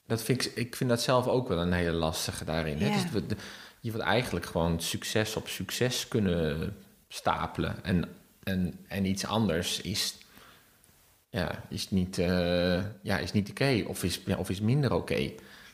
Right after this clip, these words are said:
Speaker 2: Nou ja, wanneer is het excuus? Kijk, ik heb geen baas die tegen mij zegt, "Oh, je had, eh, wat heb je in je pijplijn? Oh, dat heb je niet gehaald. Oh, vertel me even wat je verkeerd hebt gedaan, waarom je dit niet gehaald hebt." Alsof we dus,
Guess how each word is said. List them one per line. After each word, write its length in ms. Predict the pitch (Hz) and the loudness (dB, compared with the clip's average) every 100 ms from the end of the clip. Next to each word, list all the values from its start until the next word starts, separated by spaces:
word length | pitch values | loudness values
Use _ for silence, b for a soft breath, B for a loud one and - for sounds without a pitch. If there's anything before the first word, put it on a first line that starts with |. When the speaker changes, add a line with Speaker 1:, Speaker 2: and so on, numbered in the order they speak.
| B B B B - | B B B B -4
Speaker 2:
Nou 160 | 196 | 0
ja, 140 | 175 185 | 2 4
wanneer 260 | 190 196 | 4 4
is 100 | 196 | 2
het 100 | 175 | 0
excuus? 480 | - 170 - - 233 | -2 -2 0 2 2
Kijk, 180 | - 165 | 2 0
ik 140 | 123 | 0
heb 100 | - | -2
geen 240 | - 170 160 | -2 0 2
baas 240 | 202 240 | 2 2
die 120 | - | 2
tegen 280 | 170 151 151 | 0 0 0
mij 100 | 160 | 0
zegt, 320 | 147 160 - | 0 -2 -2
"Oh, 160 | - 302 | 0 2
je 100 | 226 | 2
had, 240 | 165 156 - | 2 0 0
eh, 140 | 165 160 | 0 0
wat 120 | 175 | 0
heb 100 | 208 | 0
je 100 | 190 | 4
in 100 | 175 | 4
je 60 | |
pijplijn? 460 | 165 202 226 226 220 | 4 2 2 2 2
Oh, 60 | 175 | 0
dat 120 | 151 | 0
heb 100 | 151 | 0
je 80 | 156 | 0
niet 140 | 147 | -2
gehaald. 360 | - 151 180 190 | 0 0 2 0
Oh, 360 | 156 165 160 | 2 2 2
vertel 360 | 135 - 160 170 | -2 -6 -4 0
me 120 | 180 | 2
even 200 | 180 185 | 2 2
wat 140 | 180 180 | -2 -2
je 60 | |
verkeerd 300 | 170 - 214 | -4 0 0
hebt 120 | 185 | 0
gedaan, 240 | - 143 147 | -4 -2 0
waarom 180 | 147 156 | 2 2
je 60 | |
dit 140 | 156 170 | 0 0
niet 160 | 170 | 0
gehaald 360 | - 156 175 170 | 0 0 0 0
hebt." 220 | 135 147 | -4 -2
Alsof 220 | 156 165 | -2 -2
we 60 | 156 | 0
dus, 280 | 160 156 | 0 0